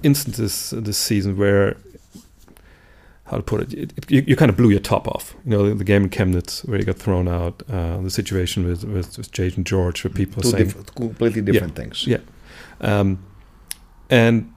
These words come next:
Speaker 1: I think people look at this and they're like, "All right, he just, he's, he's just losing it, and, and see, he's out of control." But I think as a coach, um, th-, there's much more to it. I, I, I,
Speaker 2: A lot
Speaker 1: I wouldn't,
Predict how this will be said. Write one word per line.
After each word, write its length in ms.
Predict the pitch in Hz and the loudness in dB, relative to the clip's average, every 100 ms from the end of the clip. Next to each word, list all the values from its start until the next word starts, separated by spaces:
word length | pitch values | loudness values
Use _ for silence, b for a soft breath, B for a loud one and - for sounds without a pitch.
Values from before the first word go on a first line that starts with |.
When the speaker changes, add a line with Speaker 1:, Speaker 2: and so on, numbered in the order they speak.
| - - - | -20 -20 -2
Speaker 1:
I 20 | |
think 220 | - 185 147 | 4 4 4
people 160 | 147 | 2
look 120 | 147 | 4
at 120 | 156 - | 4 6
this 240 | 139 - | 6 4
and 120 | 127 | 2
they're 120 | 113 | 4
like, 180 | 104 101 | 4 6
"All 100 | 135 | 4
right, 200 | 110 104 | 4 4
he 120 | 131 | 4
just, 280 | 143 117 - | 6 6 4
he's, 180 | 143 151 | 4 4
he's 140 | 156 147 | 4 4
just 180 | 117 | 4
losing 380 | 101 135 110 98 | 8 8 8 4
it, 180 | 101 - | 0 0
and, 160 | 127 127 | 2 4
and 120 | 127 123 | 4 4
see, 200 | 131 104 | 4 4
he's 300 | 110 123 - | 4 4 4
out 160 | 131 | 2
of 140 | 104 - | 2 0
control." 560 | 113 - 120 110 - b b b b b b - | 0 2 2 2 -4 b b b b b b 4
But 120 | 139 | 6
I 60 | |
think 240 | 143 160 131 | 6 4 4
as 160 | 120 | 2
a 40 | - | -2
coach, 500 | - 160 120 - - B B B B - | 0 0 0 -2 -10 B B B B -4
um, 360 | 117 104 104 - | 0 2 2 0
th-, 180 | 120 | -2
there's 340 | 120 113 104 - - _ - | 4 4 2 -4 -16 _ 2
much 280 | 131 - | 2 4
more 200 | 120 107 | 4 4
to 320 | 98 - 156 - | 4 2 2 2
it. 180 | - - | -6 -10
I, 60 | - - - - - | -10 -10 -14 -18 -8
I, 40 | 131 | -2
I, 40 | |
Speaker 2:
A 80 | 127 | 2
lot 160 | 98 - | 2 4
Speaker 1:
I 20 | |
wouldn't, 320 | 127 117 - | 4 4 0